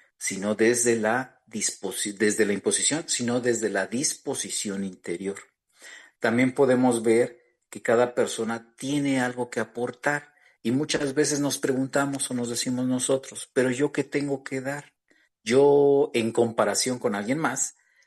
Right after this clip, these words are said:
creemos que no tenemos nada que ofrecer y eso es demeritar lo que el Eterno nos ha dado a cada uno de nosotros, porque todos podemos aportar a la sociedad, a los demás, a nuestra familia,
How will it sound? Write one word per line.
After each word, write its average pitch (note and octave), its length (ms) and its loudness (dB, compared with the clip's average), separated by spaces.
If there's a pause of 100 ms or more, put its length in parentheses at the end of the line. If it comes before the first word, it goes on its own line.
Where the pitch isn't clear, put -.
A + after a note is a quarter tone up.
(220)
creemos B2 580 0
que - 140 -8
no G#2+ 140 -8
tenemos G#2+ 440 -2
nada G2+ 280 -4
que - 80 -18
ofrecer F#2 500 -2 (340)
y B2 300 4
eso B2+ 300 4
es A2+ 160 2
demeritar G#2 640 -4
lo G2 140 -4
que - 100 -8
el A2 80 -4
Eterno C3+ 720 0
nos G2+ 320 -8
ha G#2 120 -2
dado G#2 280 -2
a G2 100 -8
cada F#2+ 240 2
uno G2 260 -4
de E2+ 80 -14
nosotros, F2+ 500 -6
porque A#2+ 280 0
todos D3 640 0
podemos A2 480 -4
aportar A2+ 640 -2 (440)
a G2+ 140 2
la A#2 120 4
sociedad, F2+ 640 -4 (160)
a G#2+ 140 0
los A2+ 220 2
demás, - 580 -8
a A#3 160 2
nuestra B3+ 280 2
familia, A3+ 560 -2